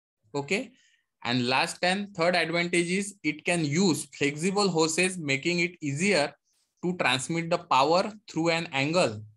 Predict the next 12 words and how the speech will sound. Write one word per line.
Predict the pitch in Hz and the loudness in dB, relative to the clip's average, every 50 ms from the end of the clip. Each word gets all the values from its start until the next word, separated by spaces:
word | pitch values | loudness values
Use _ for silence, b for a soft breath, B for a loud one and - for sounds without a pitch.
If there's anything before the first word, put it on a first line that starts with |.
| _ _ _ | _ _ _
a | 135 135 | -10 -6
confined | - - 139 143 143 143 175 180 185 180 - | -2 -2 -2 -2 0 0 0 0 0 -2 -2
area, | 160 156 156 175 190 180 151 - - - | -2 0 2 2 2 2 2 0 -2 -2
or | - 135 147 147 | -2 -2 -2 -2
through | - - - 160 160 165 | -4 -6 -4 -4 -2 0
other | 123 135 - 135 151 170 202 202 151 | 0 0 2 2 0 0 -2 -4 -6
restrictive | 143 131 131 - - 127 110 - _ - 170 277 - _ _ _ - | -8 -6 -8 -8 -10 -10 -12 -10 _ -6 -6 -6 -8 _ _ _ -6
conditions. | 117 107 101 98 101 104 - 90 - - - _ B B B B B B B B | -4 -4 -4 -4 -6 -10 -14 -16 -16 -18 -20 _ B B B B B B B B
So | - - 160 | -4 -2 -2
guys, | 160 170 175 185 214 233 233 - - _ _ _ _ _ _ | 2 2 2 2 2 -2 -4 -10 -18 _ _ _ _ _ _
this | 131 147 170 170 | 0 0 2 2
is | 214 226 220 226 | 0 0 -2 -4